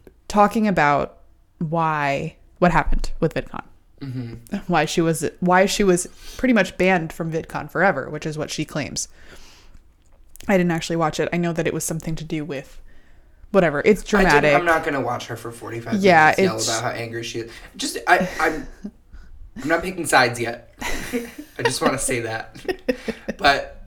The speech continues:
Speaker 2: I don't wanna hear her talk for forty-five
Speaker 1: No,
Speaker 2: minutes
Speaker 1: I
Speaker 2: about how she hates VidCon.
Speaker 1: Right, I
Speaker 2: I'm not
Speaker 1: agree.
Speaker 2: gonna do that.
Speaker 1: Yeah, it's just her screaming, and that's ninety percent of her videos, to be honest.
Speaker 2: Mm.
Speaker 1: She does story times, she does a lot of screaming.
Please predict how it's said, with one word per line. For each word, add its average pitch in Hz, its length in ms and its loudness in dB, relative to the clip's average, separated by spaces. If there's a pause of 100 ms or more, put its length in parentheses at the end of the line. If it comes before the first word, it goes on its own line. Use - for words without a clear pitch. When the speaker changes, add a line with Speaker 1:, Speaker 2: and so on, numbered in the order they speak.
(120)
Speaker 2:
I 135 100 -8
don't 143 160 -2
wanna 117 140 -6
hear 117 180 -12
her 113 60 -12
talk 120 200 -14
for 123 140 -16
forty-five 120 360 -8
Speaker 1:
No, 196 120 4
Speaker 2:
minutes 170 200 2
Speaker 1:
I 160 40 0
Speaker 2:
about 123 200 -4
how 123 100 -6
she 123 160 -8
hates 113 160 -10
VidCon. - 520 -14
Speaker 1:
Right, 160 320 -2
I 165 40 0 (160)
Speaker 2:
I'm 139 80 -6
not - 80 -2
Speaker 1:
agree. 160 160 -2
Speaker 2:
gonna 165 120 -6
do - 120 -16
that. - 240 -18
Speaker 1:
Yeah, 170 180 -2
it's 180 220 -4
just 185 160 -6
her 170 120 -4
screaming, 151 520 -6
and 165 180 -2
that's 185 320 -2 (180)
ninety 165 260 -2
percent 147 300 -8
of 135 60 -12
her 131 100 -10
videos, - 480 -10
to - 80 -18
be 139 80 -8
honest. - 360 -12 (320)
Speaker 2:
Mm. 139 320 -14
Speaker 1:
She - 120 -4
does 156 160 0
story 156 240 -4
times, 156 500 -4
she - 120 -10
does 147 160 -8
a 147 40 -6
lot 139 100 -6
of 147 60 -12
screaming. 143 260 -6